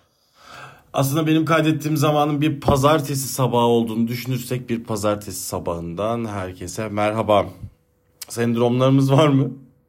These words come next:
Ne durumdasınız? Evet, bugünkü konumuz biraz pazartesi sendromu üstüne. Ne diyelim? Bir pazartesi sendromunu ilk önce bir neymiş ne değilmiş bir bakalım mı? Pazartesi sendromu tıpta herhangi bir klinik tanısı olmayan bir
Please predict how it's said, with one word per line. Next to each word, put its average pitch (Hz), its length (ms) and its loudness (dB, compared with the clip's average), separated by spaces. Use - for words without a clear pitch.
Ne 95 260 -8
durumdasınız? 95 840 -6
Evet, 85 160 -14
bugünkü 98 380 -4
konumuz 95 440 -6
biraz 95 260 -2
pazartesi 95 580 -4
sendromu 95 500 -6
üstüne. 82 400 -8
Ne 156 160 4
diyelim? 156 440 2
Bir 113 60 -12
pazartesi 139 500 2
sendromunu 139 560 2
ilk 135 160 -2
önce 135 280 0
bir 135 220 -4
neymiş 123 360 -4
ne 123 100 -2
değilmiş 127 280 -4
bir 120 100 -6
bakalım 143 340 0
mı? 98 260 -4
Pazartesi 147 480 2
sendromu 123 480 0
tıpta 131 300 -4
herhangi 127 420 2
bir 95 140 -4
klinik 107 340 -2
tanısı 120 320 -2
olmayan 135 500 2
bir 143 260 2